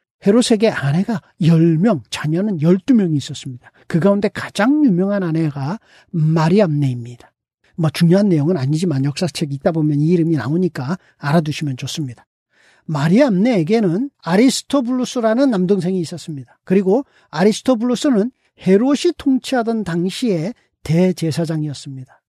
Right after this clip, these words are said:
그런데 헤롯은 아리스토블루스를 너무나 두려워한 나머지 죽여야겠다고 결심을 합니다. 자기 아내의 동생인데 말이에요. 무더운 어느 날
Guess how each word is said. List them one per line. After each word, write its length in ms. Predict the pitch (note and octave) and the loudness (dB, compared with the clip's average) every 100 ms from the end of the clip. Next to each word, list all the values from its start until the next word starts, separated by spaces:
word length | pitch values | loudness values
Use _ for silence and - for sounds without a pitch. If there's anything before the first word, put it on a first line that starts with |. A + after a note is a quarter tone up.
| _ _ | _ _
그런데 600 | A#3 A3 E3 D#3+ D#3+ A#2 _ _ - | 0 2 2 0 -2 -6 _ _ 0
헤롯은 520 | F3 A3+ - F3 C#4+ - _ _ _ | 2 2 0 -2 -2 -4 _ _ _
아리스토블루스를 1300 | D3+ F3+ A#3+ - - - B3 C4+ C4+ - D4+ A#3 C#3 | -4 0 0 0 -2 0 0 0 -2 -2 -2 -2 0
너무나 480 | D#3+ G#3+ C#4 E4+ | 2 4 4 2
두려워한 440 | E4 B3+ A#3 G#3 B3+ | 0 0 0 0 0
나머지 480 | A#3 D#3 F#3 C#4+ A#3+ | -2 -4 -2 -2 -2
죽여야겠다고 880 | - C#3+ C3+ F3 G3+ G3 - F3 D4 | -4 -6 0 2 2 0 -4 -4 -2
결심을 400 | - A#3 - F3+ | 0 0 0 -6
합니다. 300 | B2 A#2+ - _ _ _ _ _ | -10 -14 -18 _ _ _ _ _
자기 300 | - C#3 C3 | -6 -4 2
아내의 320 | F#3 D#3+ A#3 - | 2 2 2 0
동생인데 640 | - D#3 D3 E3+ D#3 C3+ | -2 -2 0 0 -2 -2
말이에요. 300 | A#2+ A#2 - _ _ _ _ _ _ _ | -8 -14 -20 _ _ _ _ _ _ _
무더운 520 | C#3 C3+ E3+ E3+ E3+ | -8 -4 2 2 2
어느 160 | E3+ D3 | 0 0
날 380 | E3 D3+ G3+ E4 | 0 0 0 -2